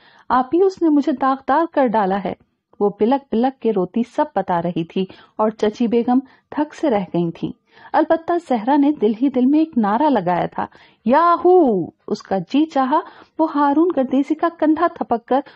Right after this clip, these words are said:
उसे इस कारनामे पे शाबाशी दे और फूलों का हार पहनाए। जो रस्म आज तक बेजबान जानवर की तरह उनका हर मुरीद निभाता आया था, वो रस्म हारून गर्देजी ने अपनी मर्दानगी का मुजाहरा करते हुए एक रात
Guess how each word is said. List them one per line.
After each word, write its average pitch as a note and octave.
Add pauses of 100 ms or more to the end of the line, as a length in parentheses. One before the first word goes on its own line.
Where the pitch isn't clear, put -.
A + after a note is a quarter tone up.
(160)
उसे B3+
इस C4
कारनामे A#3
पे D#4+
शाबाशी A#3+
दे A3 (340)
और C4
फूलों C#4
का D#4
हार C#4+
पहनाए। F#3+ (480)
जो G#3+
रस्म G#3+
आज G3+
तक G#3 (120)
बेजबान A#3
जानवर G3
की G3+
तरह G#3 (320)
उनका C4+
हर C4+
मुरीद D#4
निभाता G#3+
आया F3+
था, A3+ (380)
वो C4+
रस्म C#4+
हारून G#3+
गर्देजी G#3+
ने A#3+ (280)
अपनी A#3+
मर्दानगी A3+
का A#3+
मुजाहरा G#3
करते F#3+
हुए F#3+ (140)
एक A3+
रात F#3+